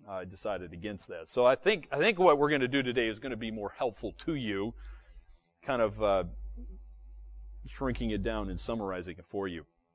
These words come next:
looking at the various themes here. So the point of Paul's letter is a very important one that we need to hear today.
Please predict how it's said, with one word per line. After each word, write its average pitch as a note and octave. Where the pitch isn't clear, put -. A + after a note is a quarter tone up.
looking A#2+
at G2
the G2+
various G#2
themes F#2
here. D#2+
So F#3
the E3
point C4+
of F3+
Paul's F#3
letter F3+
is C3+
a B2+
very D#3+
important D3
one C#3+
that C#3
we D3+
need D3+
to B2+
hear G#3
today. G2